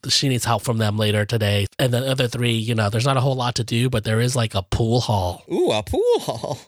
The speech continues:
Speaker 1: Yeah, Will's like, "Hey, I can teach you how to play pool, Andy." And Andy's like, "Ha.
Speaker 2: Sexist.
Speaker 1: I'm an independent woman. I don't play pool, you
Speaker 2: I
Speaker 1: piece
Speaker 2: play
Speaker 1: of
Speaker 2: pool
Speaker 1: shit."
Speaker 2: all the time, you piece of shit. You know, it's the most blue blood thing to do <laughs> is to go, go to a local pool hall, play some pool.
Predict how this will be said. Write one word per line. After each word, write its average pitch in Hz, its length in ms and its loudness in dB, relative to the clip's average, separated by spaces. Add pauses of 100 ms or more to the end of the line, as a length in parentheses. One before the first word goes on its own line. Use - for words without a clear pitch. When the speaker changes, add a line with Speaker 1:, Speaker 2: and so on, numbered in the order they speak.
(420)
Speaker 1:
Yeah, 123 380 0
Will's 147 340 0
like, 123 160 -6
"Hey, 185 220 0
I 131 60 -4
can 165 120 -6
teach 151 260 0 (100)
you 143 60 2
how 123 80 2
to - 20 0
play 120 180 0
pool, 139 280 0
Andy." 117 380 -2
And 107 320 -2
Andy's 113 280 4
like, 113 160 -2 (600)
"Ha. 113 260 4 (500)
Speaker 2:
Sexist. - 480 -2
Speaker 1:
I'm 190 160 0
an 202 80 0
independent - 840 -2
woman. 190 320 0
I 214 160 2
don't 170 180 0
play 180 160 0
pool, 190 340 -2 (220)
you - 60 -4
Speaker 2:
I - 40 2
Speaker 1:
piece 147 120 4
Speaker 2:
play 262 100 2
Speaker 1:
of 233 60 4
Speaker 2:
pool - 100 6
Speaker 1:
shit." 240 100 4
Speaker 2:
all 220 240 2
the 240 60 0
time, 226 260 2
you 190 80 0
piece 190 220 0
of 185 80 -4
shit. 202 300 0
You 185 160 0
know, 190 140 2
it's 196 180 0
the 196 100 0
most 175 400 -2
blue 202 160 0
blood 214 220 -2
thing 226 160 0
to 233 80 0
do 233 160 0
<laughs> - 40 0
is 175 200 0
to 196 80 -4
go, 208 240 0
go 190 60 -2
to 175 140 -2
a - 40 2
local 175 280 2
pool 202 240 2
hall, 139 240 2
play 170 200 0
some 160 160 -6
pool. 123 340 0